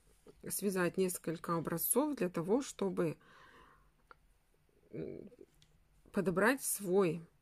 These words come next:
для своего размера нужное количество петель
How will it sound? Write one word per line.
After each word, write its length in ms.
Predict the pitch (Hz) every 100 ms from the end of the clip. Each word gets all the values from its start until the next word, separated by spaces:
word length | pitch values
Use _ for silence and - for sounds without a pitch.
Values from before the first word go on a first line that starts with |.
| - - _ _ _ _ -
для 160 | 185
своего 400 | 190 196 214 190
размера 680 | 175 165 180 185 277 220 156 - _ - _ _
нужное 480 | - 202 226 208 202
количество 560 | 180 190 196 - - 165
петель 520 | 170 151 185 233 262